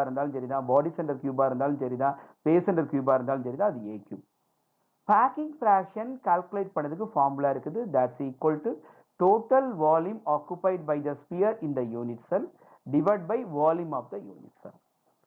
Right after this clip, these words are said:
So, நமக்கு இந்த volume போட்டுருந்தோம், root three by A cube divide by eight. Divide by A cube into hundred. நல்லா பாருங்க, இந்த மேல உள்ள ஏ கியூபும் கீழே உள்ள ஏ கியூபும் cancel ஆயிடும்.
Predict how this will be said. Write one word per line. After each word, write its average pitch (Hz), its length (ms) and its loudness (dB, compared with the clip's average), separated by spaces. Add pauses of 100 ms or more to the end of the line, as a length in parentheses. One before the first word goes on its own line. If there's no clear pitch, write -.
(280)
So, 226 60 4 (140)
நமக்கு 196 220 -2
இந்த 170 100 0 (100)
volume 190 340 2
போட்டுருந்தோம், 175 480 -4
root 151 240 0
three 165 240 -4
by 156 100 4 (300)
A 143 60 -2 (120)
cube 208 280 -10
divide 127 320 -2
by 156 80 2 (260)
eight. 101 160 -14 (960)
Divide 160 320 2
by 330 80 0 (220)
A - 20 -6 (160)
cube 104 160 -10 (220)
into 175 200 -4 (120)
hundred. 95 360 -14 (420)
நல்லா 170 160 4 (100)
பாருங்க, 202 220 0 (140)
இந்த 147 120 -6 (100)
மேல 160 240 0
உள்ள 156 140 0 (140)
ஏ 165 40 0 (140)
கியூபும் 196 380 -6
கீழே 156 200 0
உள்ள 135 140 0 (120)
ஏ 143 60 0 (140)
கியூபும் 170 340 -4
cancel 113 380 -4
ஆயிடும். 101 280 -16